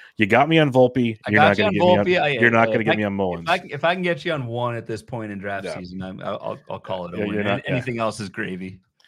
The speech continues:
Speaker 1: Hundred percent. All right, I'll keep this one short and sweet 'cause we've talked Teoscar Hernandez to death, but,
Speaker 2: Yep.
Speaker 1: uh, I, I love this. You obviously could not predict, or you, you could not want pretty much a better landing spot than the Dodgers. But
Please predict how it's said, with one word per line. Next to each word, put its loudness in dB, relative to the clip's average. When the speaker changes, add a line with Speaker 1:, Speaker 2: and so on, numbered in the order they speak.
Speaker 1:
Hundred -6
percent. -14
All 2
right, 2
I'll 0
keep -4
this 0
one -4
short -2
and -14
sweet -8
'cause -16
we've -6
talked 0
Teoscar -2
Hernandez -6
to -20
death, -12
but, -4
Speaker 2:
Yep. -8
Speaker 1:
uh, -2
I, 2
I 2
love 0
this. -8
You -8
obviously -6
could -8
not -4
predict, -10
or -8
you, -14
you -14
could -8
not -4
want -2
pretty -8
much -6
a -12
better -8
landing -10
spot -8
than -8
the -10
Dodgers. -4
But -2